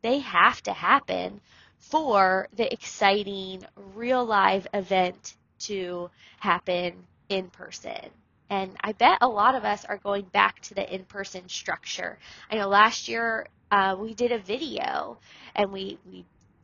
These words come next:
published it and it, you know, it launched at a certain time for people to watch. And we have not had an in-person banquet since twenty nineteen. And if you're in that boat,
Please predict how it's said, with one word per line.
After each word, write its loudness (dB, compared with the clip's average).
published 2
it 4
and 0
it, -6
you -14
know, -4
it -6
launched -4
at 0
a -2
certain -8
time -2
for -12
people -10
to -2
watch. 2
And -10
we -10
have -4
not -4
had -8
an -8
in-person -16
banquet -6
since -18
twenty -16
nineteen. -18
And -4
if -4
you're -6
in -4
that -2
boat, 0